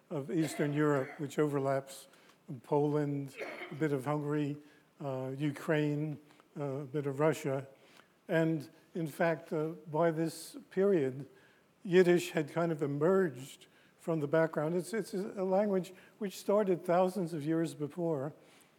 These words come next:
and it, it is very much a part of what's called the shtetl, which is the, this little kind of hamlet, these little towns where many of the Jewish population lived,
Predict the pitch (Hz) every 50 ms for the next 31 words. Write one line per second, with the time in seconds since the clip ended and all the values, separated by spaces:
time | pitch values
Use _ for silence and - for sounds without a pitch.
0 | _ _ - 233 175 180 170 170 151 - - - - _ _ _ - 190 185 170
1 | 175 - 320 196 175 170 - - - - _ _ - 226 180 160 175 190 208 208
2 | 196 175 175 170 - - 202 147 - - - 185 180 175 175 180 - - 147 143
3 | 143 - - - - - _ - 170 160 - - - 185 165 156 147 151 131 -
4 | - - 202 196 - - 123 127 120 - - - _ _ _ _ _ _ 175 156
5 | 156 156 - 170 135 131 139 - - 156 147 147 147 143 - _ _ _ - 165
6 | 147 - 180 147 180 175 165 165 156 160 156 - - - - 165 160 151 135 127
7 | 147 151 156 151 139 131 151 - - 175 156 147 151 151 151 156 147 143 - 143
8 | 135 135 135 139 143 127 - - _ - - - _ _ - 151 147 143 151 160
9 | 160 160 160 156 170 - - 160 151 139 147 139 156 156 151 - - - - -
10 | 160 139 175 165 160 165 160 - - - 160 151 160 156 143 151 151 151 147 -
11 | 165 139 143 139 - _ _ _ _ _ - 156 143 147 143 135 135 139 139 -